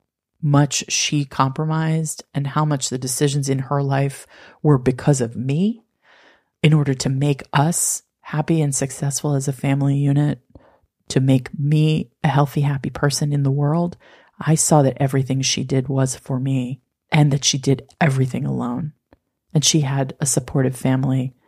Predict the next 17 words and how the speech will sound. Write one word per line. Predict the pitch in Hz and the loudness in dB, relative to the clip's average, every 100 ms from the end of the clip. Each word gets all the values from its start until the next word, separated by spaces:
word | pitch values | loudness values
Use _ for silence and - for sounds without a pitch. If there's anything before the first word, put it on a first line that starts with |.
| _ _ | _ _
but | - 135 - | 0 0 0
I | 139 156 | -2 0
did | 151 139 | 0 0
not | 135 139 139 135 127 _ | 2 2 2 -2 -6 _
want | - 143 139 139 - _ | -8 -2 0 -2 -6 _
that | 151 143 143 - | -2 -2 -2 -2
life. | 170 165 247 - - - _ _ _ _ - | 0 2 2 -2 -12 -20 _ _ _ _ 0
I | 147 | 4
did | 175 143 | 6 4
not | 139 143 147 156 175 180 _ | 2 0 2 2 2 -2 _
want | - 147 175 208 147 - _ - | -6 -2 2 2 2 -2 _ -8
to | 156 | 0
be | 165 | 2
responsible | 151 151 - 151 151 - 143 | 2 0 -2 -6 -6 -4 -6
for | - - | -6 -6
absolutely | 147 139 - 143 139 139 135 | -6 -4 -2 -2 -2 -2 -2
everything. | 143 139 143 - 131 139 | -2 0 0 0 -2 -2